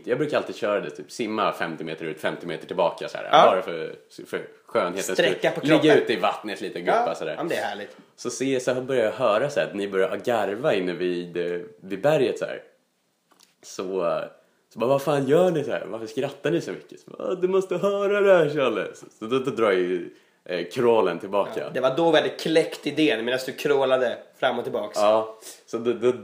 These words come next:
Speaker 1: s-, simmar jag ju fort som fan tillbaka. Eh, <laughs> och du är så jävla nöjd med den här idén. <laughs> För det var ju uppenbarligen du som hade kläckt den. Det kunde jag gissa mig fram till. Eh,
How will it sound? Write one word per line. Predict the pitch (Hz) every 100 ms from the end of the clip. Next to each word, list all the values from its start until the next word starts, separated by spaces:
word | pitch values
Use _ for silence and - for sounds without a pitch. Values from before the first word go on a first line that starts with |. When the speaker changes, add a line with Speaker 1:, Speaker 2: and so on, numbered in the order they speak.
| 95 _ -
Speaker 1:
s-, | - - - -
simmar | - 123 110
jag | 104
ju | 101
fort | 113 117
som | 104
fan | - 107 95
tillbaka. | 92 107 101 - 87 - - _ _ _ _ _
Eh, | - 90 85 85 80 - _ _ _ _
<laughs> | _ - - 131 -
och | 104 107
du | 120
är | 120
så | 104
jävla | 98 104 95
nöjd | 98 110 120 107
med | 90
den | 85
här | 87
idén. | 95 113 87 90
<laughs> | 147
För | -
det | 113
var | 117
ju | 113
uppenbarligen | 123 120 123 101
du | 92 95
som | 90
hade | 78
kläckt | - 90 101 87
den. | - - -
Det | 117
kunde | 113 95
jag |
gissa | 92 95 90
mig | 87
fram | 85 78
till. | 82 76 - - - _ _
Eh, | - 98 92 92